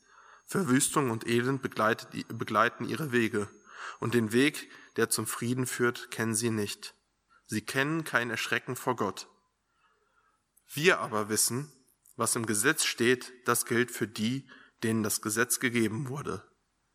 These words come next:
Damit soll jeder Einwand zum Schweigen gebracht werden, denn die ganze Welt ist vor Gott schuldig. Schließlich verhält es sich doch so, kein Mensch ist vor Gott gerecht,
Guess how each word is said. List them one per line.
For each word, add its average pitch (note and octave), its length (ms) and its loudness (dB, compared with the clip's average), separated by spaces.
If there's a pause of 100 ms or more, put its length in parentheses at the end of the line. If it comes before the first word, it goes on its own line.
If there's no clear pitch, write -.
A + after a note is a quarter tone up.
Damit D3+ 360 4
soll G#2+ 240 0
jeder A#2 300 4
Einwand A#2+ 420 0
zum A2 160 -2
Schweigen A2 380 0
gebracht A2+ 420 -2
werden, F#2+ 400 -4 (380)
denn A2 120 0
die G#2 100 -2
ganze C#3+ 420 2
Welt B2 260 4
ist - 140 -6
vor G#2+ 220 -2
Gott G#2+ 200 0
schuldig. G2 580 -2 (600)
Schließlich D#3+ 580 0
verhält A#2 340 0
es - 120 0
sich - 200 -6
doch A2 160 0
so, C3+ 520 0 (500)
kein C3+ 340 2
Mensch A2+ 320 -2
ist - 140 -4
vor A2 200 -2
Gott G#2+ 240 -2
gerecht, G#2 500 -6